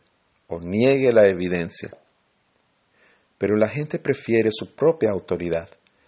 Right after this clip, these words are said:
a vivir sus vidas a su manera porque no quieren ser gobernados por Jesús. La gente preferiría explicar la evidencia o negar lo que es evidente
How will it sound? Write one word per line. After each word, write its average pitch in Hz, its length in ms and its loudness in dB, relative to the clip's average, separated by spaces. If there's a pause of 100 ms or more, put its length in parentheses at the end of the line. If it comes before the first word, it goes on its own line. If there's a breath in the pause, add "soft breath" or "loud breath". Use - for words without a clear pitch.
(280 soft breath)
a 123 60 -4
vivir 170 300 -2
sus 104 300 -6
vidas 101 440 -2 (240 loud breath)
a 117 60 -14
su 147 160 -6
manera 113 640 2
porque - 240 -4
no 151 100 0
quieren 143 300 0
ser 143 240 -2
gobernados 95 580 -2
por - 140 -6
Jesús. - 520 -10 (1800 soft breath)
La 123 100 -6
gente 147 260 -2
preferiría 110 840 0 (240 loud breath)
explicar 135 500 -2
la 180 100 0
evidencia 120 680 0
o 139 120 0
negar 139 440 4
lo 120 160 0
que 117 160 0
es 135 180 -4
evidente 165 640 -4